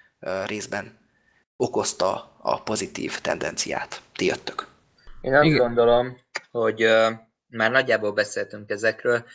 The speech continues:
Speaker 2: Én négy pontot szedtem itt össze gyorsan fejben. Az egyik az Holman távozása,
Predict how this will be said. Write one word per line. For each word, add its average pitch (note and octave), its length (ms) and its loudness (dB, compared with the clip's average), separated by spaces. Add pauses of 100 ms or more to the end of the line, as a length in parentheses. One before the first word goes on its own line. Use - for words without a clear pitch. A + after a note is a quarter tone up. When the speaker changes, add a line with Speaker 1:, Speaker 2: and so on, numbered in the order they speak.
(120)
Speaker 2:
Én G#2+ 120 -6
négy B2 360 0
pontot G2+ 520 -8
szedtem G2+ 420 -6
itt G2+ 180 -12
össze - 240 -4
gyorsan G2 440 -2
fejben. A2+ 400 0
Az G2+ 160 -4
egyik G2+ 280 -4
az G2+ 140 -4
Holman B2+ 360 2
távozása, G#2+ 760 2